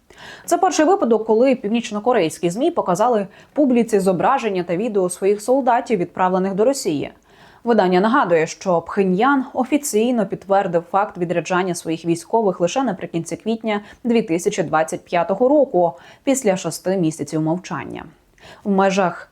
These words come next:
цієї співпраці країна-терорист продовжує отримувати всебічну військову допомогу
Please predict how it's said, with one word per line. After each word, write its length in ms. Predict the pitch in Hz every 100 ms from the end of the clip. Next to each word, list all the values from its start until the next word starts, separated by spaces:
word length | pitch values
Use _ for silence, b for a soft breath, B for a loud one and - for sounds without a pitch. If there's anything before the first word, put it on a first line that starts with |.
| _
цієї 440 | - 254 175 143
співпраці 760 | 143 220 214 277 294 277 247 240
країна-терорист 1040 | 226 190 160 156 170 170 208 262 262 -
продовжує 560 | 269 233 185 226 220 170
отримувати 540 | 170 202 214 185 190
всебічну 600 | 185 233 170 160 - 233
військову 680 | 214 175 - 180 196 196 185 B B -
допомогу 760 | 196 240 247 214 170 170 160